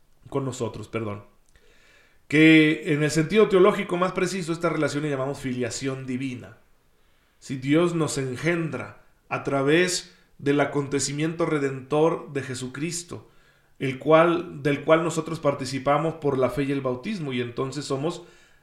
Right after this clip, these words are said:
reengendrados, ya no como simples criaturas, sino ahora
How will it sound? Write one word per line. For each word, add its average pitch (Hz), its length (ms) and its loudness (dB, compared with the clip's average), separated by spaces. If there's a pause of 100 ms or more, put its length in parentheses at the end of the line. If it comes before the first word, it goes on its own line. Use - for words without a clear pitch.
(140)
reengendrados, 131 1160 -2 (380)
ya 147 280 6
no 170 360 2
como 156 180 -2
simples 151 480 -4
criaturas, 143 480 -2
sino 127 240 -6
ahora 143 420 -2